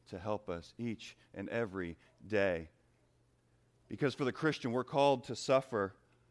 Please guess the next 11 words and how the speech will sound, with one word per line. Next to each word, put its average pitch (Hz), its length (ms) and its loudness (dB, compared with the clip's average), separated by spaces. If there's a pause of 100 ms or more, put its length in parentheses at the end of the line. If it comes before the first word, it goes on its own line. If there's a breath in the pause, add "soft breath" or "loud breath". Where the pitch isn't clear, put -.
(320)
and 110 100 -8
we're 104 80 -4
called 135 260 0
to 101 80 -4
suffer - 380 -2
well, 107 240 2
and 98 100 -4
we're 95 80 -4
called 143 360 -4
to 98 80 -6
suffer 127 580 -2